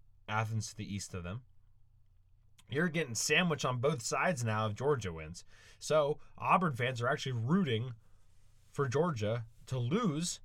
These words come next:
rooting for Alabama to win this game, because then they wouldn't have to worry about Georgia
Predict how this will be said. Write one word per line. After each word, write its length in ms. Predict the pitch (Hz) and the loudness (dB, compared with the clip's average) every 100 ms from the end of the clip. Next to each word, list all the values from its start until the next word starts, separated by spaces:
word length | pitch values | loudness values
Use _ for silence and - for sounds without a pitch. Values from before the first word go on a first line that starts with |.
| - - - - | -20 -20 -10 0
rooting 240 | 165 185 | 2 4
for 100 | 170 | 4
Alabama 420 | 165 151 147 170 | 4 4 4 2
to 80 | 139 | 2
win 220 | 127 190 | 2 2
this 160 | 147 110 | 0 0
game, 200 | 110 127 | -2 -2
because 220 | 120 120 | -2 0
then 100 | 165 | 2
they 80 | 170 | 2
wouldn't 120 | 165 | 2
have 80 | 151 | 0
to 60 | |
worry 140 | 147 147 | 0 2
about 220 | 139 127 | 2 2
Georgia 380 | 127 135 95 | 0 0 -2